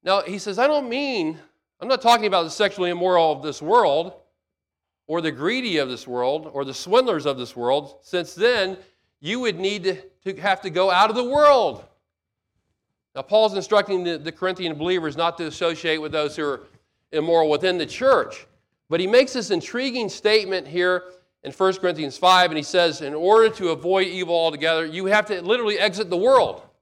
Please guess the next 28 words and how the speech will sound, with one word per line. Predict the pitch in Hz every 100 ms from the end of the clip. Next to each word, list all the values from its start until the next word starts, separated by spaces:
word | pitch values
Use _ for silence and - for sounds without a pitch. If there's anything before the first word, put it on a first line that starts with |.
| _ _ _ _ _ 156
Because | 151 185 208
it's | 170
everywhere | 220 220 220 202
you | 190 165
go. | 165 196 113 90
It | 131
doesn't | 143 165 165
matter | 175 170
what | 165 160
country | 196 190 143 123
you're, | 117 110 131
you're | 123 120
in, | 120
what | 139 - _ _ _
state | - - 185
in | 180
America | 170 196 208 180 147
you're | 127 120
in, | 131
it's | 143 135
everywhere. | 170 208 165 131 117 87 78 -
It's | 120
all, | 180 170 175 156
it's | 147
all | 196 175
over | 185
the | 147
place. | 117 110 90 -